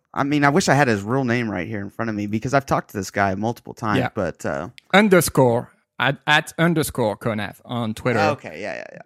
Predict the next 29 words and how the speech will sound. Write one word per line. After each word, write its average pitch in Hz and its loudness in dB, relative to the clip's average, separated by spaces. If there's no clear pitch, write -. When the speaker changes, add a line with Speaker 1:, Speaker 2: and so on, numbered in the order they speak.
Speaker 2:
Who 151 4
reached 156 8
Speaker 1:
Um, 156 8
Speaker 2:
out 151 4
to - 2
Speaker 1:
but 156 8
Speaker 2:
us, 139 4
uh, 127 4
a 135 -2
few 214 0
weeks 208 2
ago 123 2
and 131 0
offered 131 2
to, 139 2
uh, 117 0
make 139 -2
the 127 2
theme 240 6
song, 147 2
uh, 123 2
ins-, 202 0
you 262 -4
know, 226 2
we 285 0
can 285 -2
say 240 0
inspired 175 4
by 147 4